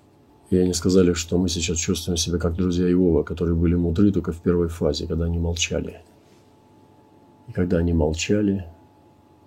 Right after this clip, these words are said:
одну неделю, когда проказа пришла на Иова, тогда они делали самый мудрый поступок. Когда они начали говорить, они стали делать глупости.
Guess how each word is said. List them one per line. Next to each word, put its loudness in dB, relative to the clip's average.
одну 0
неделю, 2
когда 0
проказа -2
пришла -6
на 0
Иова, 6
тогда 4
они 6
делали 4
самый 0
мудрый 0
поступок. -12
Когда 4
они 6
начали 2
говорить, 2
они 0
стали 0
делать 0
глупости. -6